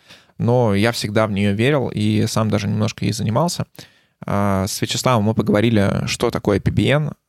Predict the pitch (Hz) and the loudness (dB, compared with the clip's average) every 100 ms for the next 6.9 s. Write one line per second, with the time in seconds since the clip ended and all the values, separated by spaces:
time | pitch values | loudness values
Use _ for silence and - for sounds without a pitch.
0 | - 107 117 104 104 127 120 110 - _ | -2 0 2 0 0 0 0 0 -2 _
1 | _ - 110 - - 92 - 123 120 101 | _ -2 -2 -2 -4 -4 0 2 2 0
2 | - - - 92 101 - - 113 - 117 | -2 -4 -2 0 0 -2 -2 -2 2 2
3 | 131 113 - - - - 202 101 101 101 | 2 0 -6 -12 -6 0 2 4 2 0
4 | - 107 104 - 101 107 139 151 _ _ | -4 -4 -2 -4 0 2 0 -2 _ _
5 | _ - 117 110 - 113 - 113 104 - | _ -2 2 2 2 0 0 0 0 -4
6 | - - 135 - - 110 110 104 | -6 -2 -2 -2 -2 0 2 0